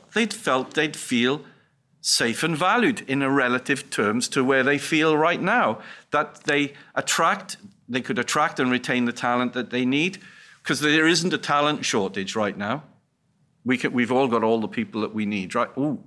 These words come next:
no, ha-, no, I think I got that bit wrong. I think there is a talent shortage right now. Increase staff engagement and productivity, make more positive contributions to society, improve the reputation of the brand. Customers will choose us more as a consequence.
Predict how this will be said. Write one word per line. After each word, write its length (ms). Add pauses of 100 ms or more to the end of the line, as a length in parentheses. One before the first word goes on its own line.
no, 180
ha-, 200 (100)
no, 140
I 40
think 160
I 60
got 160
that 160
bit 140
wrong. 340
I 120
think 180
there 140
is 180
a 60
talent 380
shortage 600 (420)
right 240
now. 300 (240)
Increase 420
staff 300
engagement 520
and 80
productivity, 760
make 240
more 100
positive 480
contributions 680
to 80
society, 680 (220)
improve 420
the 100
reputation 680
of 100
the 60
brand. 560 (240)
Customers 500
will 140
choose 280
us 140
more 200
as 100
a 60
consequence. 720